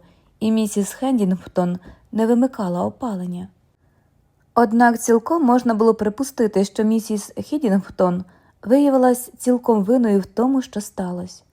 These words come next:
Не те, що було якісь підстави підозрювати її у злому намірі, але просто вона мала два недоліки, які притаманні практично всім господиням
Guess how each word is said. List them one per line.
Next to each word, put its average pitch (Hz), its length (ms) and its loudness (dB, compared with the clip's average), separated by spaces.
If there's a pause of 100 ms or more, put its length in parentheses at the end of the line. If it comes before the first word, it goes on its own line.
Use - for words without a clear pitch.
(640)
Не 220 140 -2
те, 233 280 2
що 226 200 -4
було 220 240 2
якісь 214 360 -2
підстави 226 540 -4
підозрювати 208 800 2
її 202 400 0 (280)
у 226 80 -2
злому 208 340 0
намірі, 190 560 -2 (460)
але 220 260 4
просто 269 400 2
вона 226 280 2
мала 226 320 2
два 202 240 0
недоліки, 202 680 0 (380)
які 214 300 0
притаманні 208 680 2
практично 202 640 -2
всім 202 300 -4
господиням 233 720 0